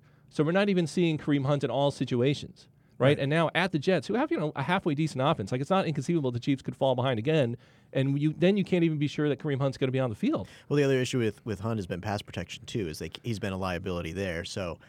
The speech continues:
Speaker 2: does he have to come off the field in some of the passing situations? He's, he flashed as a pass catcher early on, uh, so I do think that's a factor. One other name I wanna throw out here, guys, Dak Prescott.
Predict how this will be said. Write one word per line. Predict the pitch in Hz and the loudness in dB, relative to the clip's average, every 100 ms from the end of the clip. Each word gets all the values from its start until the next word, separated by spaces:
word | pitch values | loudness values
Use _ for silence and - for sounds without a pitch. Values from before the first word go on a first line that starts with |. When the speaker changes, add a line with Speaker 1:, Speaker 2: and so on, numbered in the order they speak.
| - _ | -20 _
Speaker 2:
does | - 95 | -10 -4
he | 107 | -4
have | 98 | -4
to | |
come | 101 98 | -6 -4
off | 90 | -4
the | 85 | -8
field | - 104 92 87 | -8 -4 -4 -6
in | |
some | 85 92 | -8 -8
of | 90 | -8
the | |
passing | 90 95 90 92 | -8 -8 -8 -10
situations? | - 87 98 90 85 90 | -12 -10 -8 -8 -8 -6
He's, | 113 - | -6 -8
he | - 113 | -6 -6
flashed | - 107 127 - | -2 0 2 0
as | 95 | -8
a | 90 | -6
pass | 101 92 | -6 -6
catcher | 104 90 92 | -10 -10 -10
early | 82 92 87 | -8 -6 -4
on, | 90 95 82 87 - - _ | -4 -6 -8 -12 -20 -20 _
uh, | 92 90 | -6 -4
so | - | -2
I | 98 | -4
do | 98 113 | -2 -4
think | 107 | -4
that's | 98 - | -6 -8
a | |
factor. | - 101 98 | -4 -4 -4
One | 95 139 | -4 0
other | 196 147 | 0 0
name | 123 120 | 0 0
I | |
wanna | 110 110 | -2 -2
throw | 101 107 | -2 -2
out | 101 113 | 0 -2
here, | 104 | -2
guys, | 92 90 | -2 -4
Dak | 90 113 127 | -2 -2 -2
Prescott. | - 117 - 107 87 85 | -4 -6 -4 -4 -4 -6